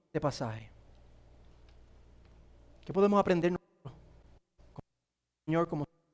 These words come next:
del Señor de este pasaje? Dios es amor. Amén. Dios es amor.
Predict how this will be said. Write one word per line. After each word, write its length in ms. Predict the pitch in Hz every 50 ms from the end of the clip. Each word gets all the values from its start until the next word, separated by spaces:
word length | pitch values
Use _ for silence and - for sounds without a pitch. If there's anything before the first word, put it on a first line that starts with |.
| _ -
del 160 | 170 160 147
Señor 280 | - 165 156 156 156
de 40 | 147
este 140 | 143 - 147
pasaje? 340 | - 131 - - 113 123 127 - - - - - - - - - - - - - - - - - - - - - - - - - - - - - - - - _ _ _ _ _ _ _ - - - - - - - - - - - - - - - - - - - - - - - - - - - - - - - - - - - - - - - - - - - - - - - - - - - - -
Dios 260 | - 147 175 214 196
es 140 | 240 226 190
amor. 380 | 226 208 202 208 208 185 151 - - - - - - - - - _ _ _ -
Amén. 380 | 165 202 247 247 190 143 120 - _ _ _ _ - - - - - - - - - - - - - - - - - - - - -
Dios 280 | - 127 156 170 165 190
es 120 | 196 185
amor. 500 | - 208 214 233 240 226 208 170 - -